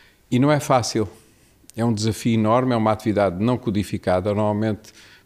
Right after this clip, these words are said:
pensa-se que é uma profissão, como muitas outras, mas na realidade é um desafio, é uma possibilidade. Às vezes diz-se que o teatro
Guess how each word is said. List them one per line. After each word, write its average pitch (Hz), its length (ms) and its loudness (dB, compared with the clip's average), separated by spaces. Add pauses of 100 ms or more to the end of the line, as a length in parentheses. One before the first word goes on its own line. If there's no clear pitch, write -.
(100)
pensa-se 113 360 0
que - 100 -2
é 107 40 4
uma 107 160 -2
profissão, 175 640 -2
como 117 260 -2
muitas 110 380 -2
outras, 113 500 -2 (460)
mas 123 180 2
na 135 140 2
realidade 139 520 2
é 151 40 4
um 147 100 2
desafio, 143 540 0
é - 20 2
uma 123 160 2
possibilidade. 120 680 2
Às 101 120 2
vezes 107 300 0
diz-se 117 340 -2
que - 180 -2
o 120 120 0
teatro 120 640 0